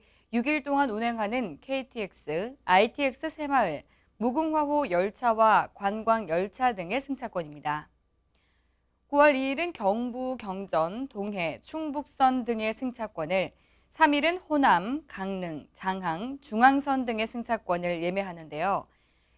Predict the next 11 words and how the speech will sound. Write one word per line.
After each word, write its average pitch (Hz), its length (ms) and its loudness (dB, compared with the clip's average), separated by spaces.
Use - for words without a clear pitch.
기타 - 240 2
자세한 311 460 4
사항은 311 420 4
추석 320 400 2
승차권 294 760 2
예매 220 320 4
전용 214 360 -2
홈페이지에서 240 720 -4
확인할 254 360 -8
수 - 140 -12
있습니다. 160 640 -4